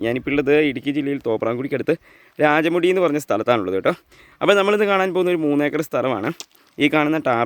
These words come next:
റോഡ്, ആ, തീർന്ന് കിടക്കുന്ന മൂന്ന് ഏക്കർ സ്ഥലവും വീടുമാണ് കേട്ടോ. ടാർ റോഡിന് ഇരുവശത്തുമായിട്ടാണ് നമുക്ക് സ്ഥലമുള്ളത്. ഇത് നമ്മുടെ വീട്ടിലേക്കുള്ള പ്രൈവറ്റ് വഴിയാണ് കേട്ടോ. ഈ വഴി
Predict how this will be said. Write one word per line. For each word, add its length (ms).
റോഡ്, 220
ആ, 20
തീർന്ന് 260
കിടക്കുന്ന 320
മൂന്ന് 200
ഏക്കർ 200
സ്ഥലവും 400
വീടുമാണ് 340
കേട്ടോ. 140
ടാർ 180
റോഡിന് 240
ഇരുവശത്തുമായിട്ടാണ് 760
നമുക്ക് 260
സ്ഥലമുള്ളത്. 500
ഇത് 100
നമ്മുടെ 240
വീട്ടിലേക്കുള്ള 480
പ്രൈവറ്റ് 340
വഴിയാണ് 300
കേട്ടോ. 120
ഈ 140
വഴി 180